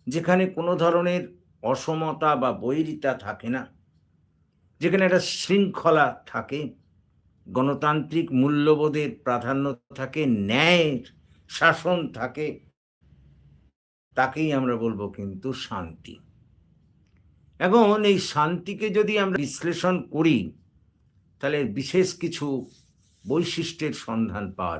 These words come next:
যায়, যে বৈশিষ্ট্যগুলোকে আমরা কয়েকটা ভাগে ভাগ করে আলোচনা করতে পারি। প্রথমত, শান্তির প্রথম এবং প্রধান বৈশিষ্ট্য হলো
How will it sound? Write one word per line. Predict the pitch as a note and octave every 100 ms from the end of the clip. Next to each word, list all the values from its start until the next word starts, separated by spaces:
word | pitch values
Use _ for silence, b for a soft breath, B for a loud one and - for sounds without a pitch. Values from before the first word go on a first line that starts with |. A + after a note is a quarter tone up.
| F2+
যায়, | D#2+ - _ _ _ _ _ _ _ _
যে | A#2 C3
বৈশিষ্ট্যগুলোকে | C3 D#3 - F3 - D#3 C#3+ B2+ C3
আমরা | A#2+ A#2 A#2+ -
কয়েকটা | A2+ G#2 - F#2+
ভাগে | G#2 G2 F2
ভাগ | F#2 F2
করে | - E3 D3+
আলোচনা | F#2 E2+ F2+ E2+
করতে | - - E2 A#2
পারি। | G2+ - _ _ _ _ _ _ _ _ _ _ _ -
প্রথমত, | G3+ A3 B3 G3+ F3 G3+ -
শান্তির | - D#3 F3+ F3 G#3 G#3+ D3+ -
প্রথম | E3 E3+ G3+ G#3+ G3+
এবং | F3+ F#3+ F#3 -
প্রধান | D3+ C3+ E3 D#3 B2
বৈশিষ্ট্য | B2+ B2 G#2+ - D3+
হলো | C#3+